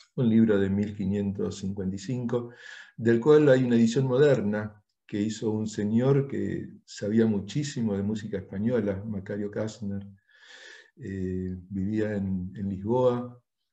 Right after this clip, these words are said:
uno entraba en su casa y tenía todo su, su living, su comedor lleno de teclados, no me acuerdo si había cuatro o cinco, le gustaba la cerveza, tenía muy buen humor, era muy generoso.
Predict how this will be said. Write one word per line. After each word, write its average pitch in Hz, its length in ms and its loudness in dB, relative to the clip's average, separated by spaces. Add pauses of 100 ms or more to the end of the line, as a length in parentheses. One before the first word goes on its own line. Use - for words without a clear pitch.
uno 101 180 -4
entraba 104 320 -2
en 104 60 -4
su 98 140 -8
casa 113 380 -4
y 101 60 -2
tenía 95 680 -4 (680)
todo 135 220 4
su, 90 760 -6
su - 280 -10
living, 117 520 0
su 104 180 -8
comedor 110 480 0
lleno 104 380 -4
de 98 80 -4
teclados, 107 800 -4
no 95 100 -4
me 95 60 -6
acuerdo 98 260 -8
si 92 160 -10
había 92 240 -6
cuatro 107 500 -6
o 101 40 -14
cinco, 101 500 -8
le 92 100 -6
gustaba 98 320 -8
la 98 100 -6
cerveza, 101 720 -10 (720)
tenía 107 280 -2
muy 107 160 -2
buen 104 180 -2
humor, 101 560 -4 (800)
era 104 180 -2
muy 104 160 -4
generoso. 98 840 -6